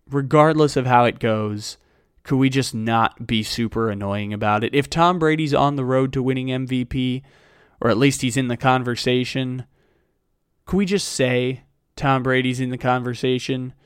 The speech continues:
Could we not make a big deal about how insane it is? It is truly insane that someone at forty-four could do such a thing. But let's not be over the top about it.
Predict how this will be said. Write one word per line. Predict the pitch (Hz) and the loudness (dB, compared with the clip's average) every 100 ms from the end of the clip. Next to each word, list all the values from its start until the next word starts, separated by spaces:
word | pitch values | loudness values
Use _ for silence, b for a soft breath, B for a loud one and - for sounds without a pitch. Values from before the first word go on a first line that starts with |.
| _ _ _ _ _ _ _ _ _ | _ _ _ _ _ _ _ _ _
Could | - | 0
we | 156 170 | 2 6
not | 160 143 | 4 4
make | 147 143 | 2 2
a | |
big | 131 135 123 | 2 0 0
deal | 117 120 120 | -2 2 2
about | 117 117 120 | 2 2 2
how | 120 110 | 2 0
insane | 107 - 120 120 | -4 -4 -4 -2
it | 123 | 0
is? | 131 127 | 0 4
It | 175 | 4
is | 262 | 4
truly | - - 208 170 131 | 0 0 2 2 0
insane | 113 - 147 123 107 | -2 0 2 0 -4
that | 104 | -4
someone | 131 127 | -2 -2
at | 107 - | -4 -2
forty-four | 131 127 113 123 120 | -2 -2 -4 -2 -2
could | - 101 | -4 -6
do | 123 135 113 | 0 0 -2
such | - 107 - | -4 -6 -8
a | |
thing. | - 147 104 98 - _ _ _ _ _ _ _ _ _ - | -4 -4 -4 -10 -18 _ _ _ _ _ _ _ _ _ 0
But | 143 120 - _ _ _ _ _ _ | 4 4 0 _ _ _ _ _ _
let's | 151 147 160 | 0 0 0
not | 151 147 | 0 2
be | 147 139 131 | 0 2 2
over | 127 120 | 0 -2
the | 107 | -6
top | - 107 113 - | -2 -2 -2 -6
about | - 123 - | -4 -4 -4
it. | - | -8